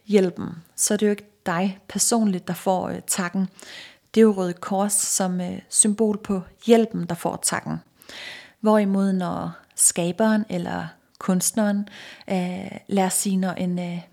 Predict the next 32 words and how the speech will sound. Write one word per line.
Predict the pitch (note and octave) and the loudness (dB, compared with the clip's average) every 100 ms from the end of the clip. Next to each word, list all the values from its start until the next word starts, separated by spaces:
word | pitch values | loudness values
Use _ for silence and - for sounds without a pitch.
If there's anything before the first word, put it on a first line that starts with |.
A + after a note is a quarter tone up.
| - | 2
maler | F#3+ F#3+ G#3 - | 4 4 4 2
udstiller | G3 F#3+ G3+ F#3 | 0 0 -2 -2
sine, | - F#3+ F3+ | -2 -4 -4
øh, | F3+ | -6
kunstværker, | - G3+ F#3+ - F3 E3 - - - _ - - - - - - _ - | -6 -2 -2 -2 -4 -4 -4 -6 -8 _ -20 -18 -16 -18 -20 -20 _ -2
så | - | 2
er | A3+ | 4
det | A3+ | 4
jo | |
malerens | G#3 G3 G3 G#3 G3+ - | 4 2 2 0 0 -4
personlige | - G#3 - A#3 A3+ G3 F#3 - | -4 -2 0 2 0 -2 -6 -2
og | F#3+ F#3 - _ _ - | -2 -2 -8 _ _ 4
individuelle | A#3 A3+ G3+ F3+ F3 F#3 - | 4 6 2 0 -2 -6 0
udtryk, | G3 - F#3 F3 | 0 0 -4 -4
der | F3 | -6
bliver | F3 F3+ F3 F3 - | -4 -4 -4 -6 -10
beundret. | F3+ F#3+ F#3 E3+ E3+ - _ - - - - - _ _ - | -4 -2 -2 -2 -6 -8 _ -20 -18 -18 -20 -20 _ _ 4
Det | A#3 | 6
er | |
jo | |
ham | G#3 G3+ G#3 | 6 2 0
eller | A3 G3+ | 0 0
hende, | F#3 G3 G#3+ | 0 2 2
som, | - F#3+ F3+ | 0 -2 -4
øh, | F3+ F#3 F#3+ | -4 -6 -6
skaber, | F#3+ - - F3+ F#3 G#3 | -4 -4 0 -2 0 -2
der | G3+ F3+ E3+ - | 0 -4 -6 -6
modtager | - F#3+ F#3+ - G3 F#3 | 0 0 0 -2 -6 -6
beundringen | G#3 - G#3+ G3+ F#3+ F3+ | -4 0 2 2 -2 -4
for | - F#3+ | -6 -6
sit, | - F#3+ - | -6 -8 -8
øh, | F#3 F3+ | -6 -6